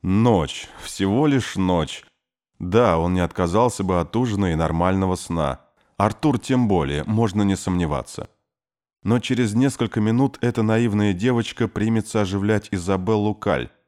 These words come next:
которая имеет право на ношение тяжелого оружия и способна поднять на ноги всю Сиб Грааля,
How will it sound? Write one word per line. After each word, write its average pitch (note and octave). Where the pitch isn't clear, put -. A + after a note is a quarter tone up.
которая C3
имеет A#2
право A#2
на A#2
ношение G#2
тяжелого F#2
оружия A#2
и F#2+
способна A#2+
поднять G#2+
на G#2+
ноги A2+
всю -
Сиб G2+
Грааля, E2+